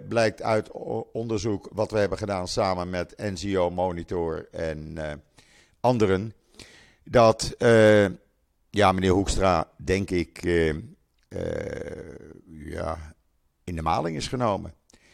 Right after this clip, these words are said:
In de maling is genomen door zijn directeur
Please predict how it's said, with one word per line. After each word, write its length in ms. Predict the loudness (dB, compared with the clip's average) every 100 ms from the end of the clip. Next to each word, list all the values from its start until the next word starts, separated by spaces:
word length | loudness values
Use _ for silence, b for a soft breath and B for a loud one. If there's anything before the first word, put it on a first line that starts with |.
| b
In 100 | -8
de 80 | 2
maling 340 | 2 2 -2
is 100 | -6
genomen 580 | -4 -2 -2 -2 -4 -6 -4
door 540 | 0 2 2 0 -6 _ _ _ _ _
zijn 260 | -6 -2 0
directeur 720 | -2 -4 -2 0 0 -2 -4